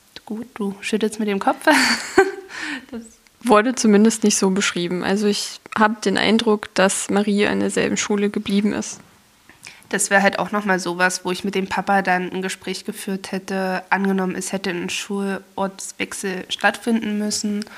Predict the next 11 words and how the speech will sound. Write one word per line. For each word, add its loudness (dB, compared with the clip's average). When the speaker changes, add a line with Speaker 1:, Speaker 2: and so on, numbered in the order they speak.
Speaker 1:
ob 0
die 0
Option -2
halt -4
sinnvoll -4
ist, -8
ob -8
er 2
es -6
tragen 2
könnte, -4